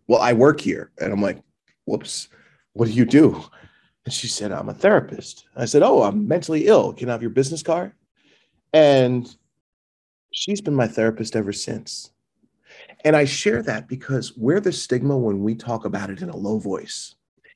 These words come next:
It's not out there, it's in us. We talk about it in a low voice. When we normalize the conversation, we take away that stigma. I opened a presentation years ago and I said something. I couldn't get the audience's attention.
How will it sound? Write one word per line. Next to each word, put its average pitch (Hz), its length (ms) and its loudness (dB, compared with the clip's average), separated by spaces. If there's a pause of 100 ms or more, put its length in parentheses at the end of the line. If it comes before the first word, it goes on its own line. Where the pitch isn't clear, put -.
(160)
It's 131 160 -4
not 139 220 0
out 117 200 0
there, 175 160 -4
it's - 160 -10
in 113 120 0
us. - 480 -6 (320)
We 131 260 2
talk 123 280 -6
about 110 260 -4
it 107 100 -8
in 104 60 -10
a 107 80 -10
low 104 180 -10
voice. - 540 -6 (340)
When 131 180 0
we 151 120 2
normalize 123 800 -2 (160)
the 107 80 -10
conversation, 104 880 -6 (680)
we 120 320 0
take 131 280 -4
away 101 220 -4
that - 220 -8
stigma. 113 500 -10 (460)
I 135 100 4
opened 147 240 6
a - 20 4
presentation 123 540 0
years 113 200 0
ago 107 220 -2
and 101 80 -4
I 104 60 -6
said 104 260 -6
something. 110 220 -2
I - 40 -4
couldn't 131 260 4
get 113 140 0
the 113 100 0
audience's 104 500 0
attention. 113 540 -8